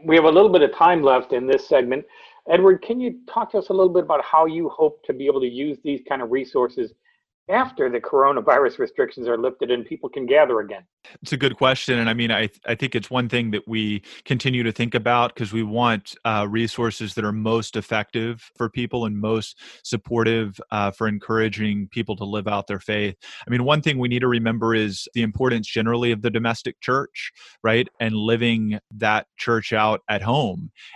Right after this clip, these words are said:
Speaker 2: And so the hope is, uh, that from this, people will have a deepened appreciation and ability to live that domestic church coming forward, you know?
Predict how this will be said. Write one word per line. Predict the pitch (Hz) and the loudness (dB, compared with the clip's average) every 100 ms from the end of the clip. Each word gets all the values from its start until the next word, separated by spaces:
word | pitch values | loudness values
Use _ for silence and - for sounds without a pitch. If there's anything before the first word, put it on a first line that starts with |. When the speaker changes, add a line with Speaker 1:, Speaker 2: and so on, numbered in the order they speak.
| - | -2
Speaker 2:
And | 117 107 | -2 0
so | - 117 110 | 2 4 4
the | 107 | 2
hope | 101 156 151 | 2 0 2
is, | 123 113 107 101 95 - - | 0 2 2 -2 -6 -12 -4
uh, | 110 104 101 95 | 0 0 -2 -2
that | 110 104 - - - - _ _ | -2 0 -4 -16 -20 -20 _ _
from | 139 151 143 | 4 4 4
this, | 113 110 104 - - _ - | 2 2 0 -6 -16 _ 0
people | 135 117 120 113 | 0 2 0 2
will | 110 | 0
have | 101 120 120 117 101 107 | 0 2 4 2 0 -6
a | 110 104 | -4 -4
deepened | 98 - 117 117 117 | -6 -6 -4 -2 0
appreciation | 104 - - 110 - 107 113 - 120 110 104 101 - | -2 -4 -2 -2 0 0 2 0 -2 -2 -2 -4 -6
and | - 110 | -4 -2
ability | 98 117 123 110 101 95 | 0 2 2 2 -2 -2
to | - | -6
live | 104 110 120 | -2 0 2
that | 110 101 - _ 113 | 2 0 -6 _ -6
domestic | 107 98 - 95 | -4 -4 -6 -10
church | - 101 95 - - - | -6 -4 -4 -8 -16 -4
coming | 120 107 98 | 0 0 -2
forward, | 110 107 98 95 101 | -2 -2 -2 -6 -2
you | 110 | 0
know? | 110 | 0